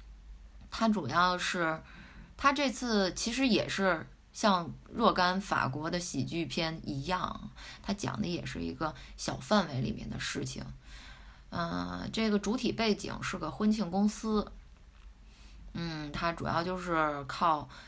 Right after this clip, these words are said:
自己来提供人员和策划，来帮你做这个庆典或者婚礼或者生日趴这种事务。那么如果他们自己公司内的人员解决不了呢，他们就拼拼缝儿，跟别的公司，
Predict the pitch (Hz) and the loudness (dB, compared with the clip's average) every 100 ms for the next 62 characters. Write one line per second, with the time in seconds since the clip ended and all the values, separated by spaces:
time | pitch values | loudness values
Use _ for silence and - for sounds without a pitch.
0 | - - - 214 190 151 104 50 50 50 | -20 -14 0 0 2 0 0 -2 -6 -8
1 | - 156 160 - 170 180 156 151 196 147 | -2 0 0 -2 0 0 -2 0 2 2
2 | 131 135 - - 143 - 165 - 196 165 | 0 -2 -4 -8 -8 -6 -6 -2 0 0
3 | - - - 208 160 160 151 - - 170 | -2 -6 -8 -6 -6 -6 -6 -6 -4 -4
4 | 143 139 127 131 - 202 175 - 64 - | -4 -4 -4 -2 2 2 0 -4 -2 -2
5 | 131 - - - 170 127 131 185 185 165 | -4 -6 -8 -2 0 -2 -2 -2 -2 -2
6 | 135 - - 156 143 - 156 151 147 127 | -4 -4 -6 -6 -6 -6 -6 -6 -6 -2
7 | 160 156 156 - - - - - 156 147 | 2 4 2 -4 -14 -16 -16 -8 -4 -2
8 | - - 175 151 113 78 156 165 160 220 | -2 0 0 0 0 -2 -2 -2 -2 2
9 | 190 170 202 202 196 208 160 131 196 220 | 2 2 4 6 4 2 0 2 2 2
10 | 233 233 185 156 151 180 185 202 - 170 | 2 4 4 2 0 2 4 4 2 2
11 | 208 185 - - 135 - - - - 190 | 4 4 4 0 -2 -6 -16 -8 0 2
12 | 180 156 214 214 220 220 247 - - - | 2 2 8 8 8 4 4 4 0 -16
13 | - - 208 208 147 143 196 170 160 160 | -14 0 4 4 4 4 4 4 -2 -4
14 | 160 156 135 | -2 -2 -2